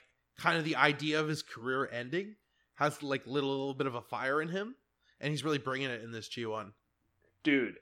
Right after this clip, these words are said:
Speaker 2: absolutely. And speaking of people who are bringing it, Kenta versus Z S J,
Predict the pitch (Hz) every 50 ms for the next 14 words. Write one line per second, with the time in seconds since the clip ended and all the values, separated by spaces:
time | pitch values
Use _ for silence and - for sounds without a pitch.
0 | - - - 147 - - - 123 110 117 120 120 - 104 101 92 90 85 85 -
1 | _ _ - 139 151 147 135 113 - - _ _ _ _ _ _ _ _ _ _
2 | _ _ _ _ _ _ _ _ _ _ - - 208 240 240 233 208 175 175 180
3 | 170 165 156 147 147 139 127 120 127 139 147 147 139 123 117 113 107 101 - -
4 | - - - - - 175 202 196 208 196 170 156 156 147 151 147 131 117 110 120
5 | 135 139 147 143 139 - - 123 113 127 120 120 131 143 156 170 175 -